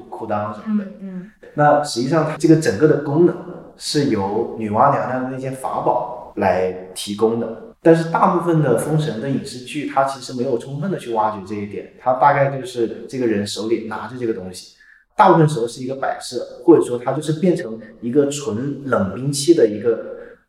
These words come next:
Speaker 1: 打斗用的一个东西，但实际上它里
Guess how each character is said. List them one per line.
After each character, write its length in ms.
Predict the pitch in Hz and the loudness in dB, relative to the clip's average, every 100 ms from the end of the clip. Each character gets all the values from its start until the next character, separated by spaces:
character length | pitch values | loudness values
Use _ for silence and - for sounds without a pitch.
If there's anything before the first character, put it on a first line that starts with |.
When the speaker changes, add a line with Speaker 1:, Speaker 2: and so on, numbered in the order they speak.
| _ | _
Speaker 1:
打 240 | 107 - | 4 4
斗 140 | 143 143 | 2 2
用 120 | 139 | 2
的 80 | 117 | -2
一 80 | |
个 80 | 104 | -4
东 160 | 101 90 | -10 -12
西， 240 | - - - _ _ _ _ | -12 -14 -18 _ _ _ _
但 140 | 185 | 6
实 120 | 185 151 | 8 6
际 40 | |
上 160 | 185 180 | 6 6
它 80 | |
里 80 | 180 | 4